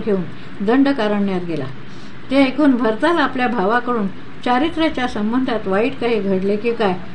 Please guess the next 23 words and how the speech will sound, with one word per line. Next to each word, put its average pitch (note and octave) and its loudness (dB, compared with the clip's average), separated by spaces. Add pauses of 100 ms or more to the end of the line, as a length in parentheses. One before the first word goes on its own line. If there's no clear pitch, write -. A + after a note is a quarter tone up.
(180)
अशी B3+ 0
शंका G3 -2
आली F3 -2 (340)
आणि A#3 -2
त्याच्या A3 0
मनात A3 -2 (120)
ताप F3+ 0
झाला. D3 -2 (800)
आपल्या D#4+ 2
कुळाचा C#4 2
मोठेपणा C4+ 2
लक्षात A3 -2
घेऊन A#3 -4
तो G#3+ -2
तिला G#3 0
विचारू F#3+ 0
लागला, F#3 -2 (560)
"रामाने C#4+ 4
कोणा D4 2
ब्राह्मणाचे B3+ 0
धन B3+ 0
हरण A#3+ -2
केले A#3+ -4